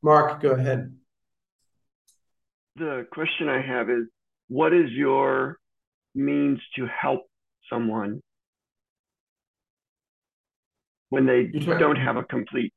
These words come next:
Speaker 2: backpack?
Speaker 1: Me personally, you mean? Or what, what's the suggestion for
Speaker 2: Let's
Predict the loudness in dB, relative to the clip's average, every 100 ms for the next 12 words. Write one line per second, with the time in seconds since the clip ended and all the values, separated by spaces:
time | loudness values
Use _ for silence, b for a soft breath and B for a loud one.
0 | _ _ 0 0 -2 -6 -6 -8 -14 _
1 | _ _ _ _ _ _ _ _ _ _
2 | _ -4 2 4 4 4 4 2 0 0
3 | -4 -12 -4 2 4 6 6 2 0 -2
4 | -4 -4 2 2 2 -4 -2 2 4 6
5 | 4 0 0 0 0